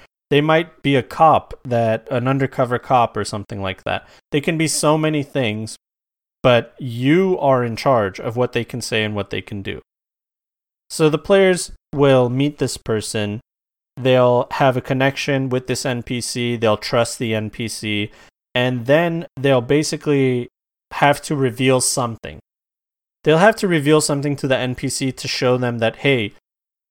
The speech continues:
you know, you guys are all out here trying to figure out if you can trust me, but why should I trust you?"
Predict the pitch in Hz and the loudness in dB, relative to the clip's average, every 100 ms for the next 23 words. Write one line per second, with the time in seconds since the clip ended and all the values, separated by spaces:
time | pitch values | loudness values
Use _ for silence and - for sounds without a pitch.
0 | _ - 131 127 113 113 160 156 147 135 | _ -6 -2 0 0 0 0 4 4 4
1 | 135 127 127 127 127 127 135 123 - 120 | 4 4 4 4 2 2 2 0 -2 -4
2 | - 123 120 120 113 147 135 127 - 127 | -4 -2 0 0 0 -4 -4 -6 -2 -2
3 | 113 - 156 151 123 - _ _ _ 135 | -2 -4 -4 -2 -4 -10 _ _ _ 2
4 | 131 190 - 180 160 151 160 147 - 131 | 6 4 2 -2 -2 -2 -2 -4 -6 -8
5 | 104 | -8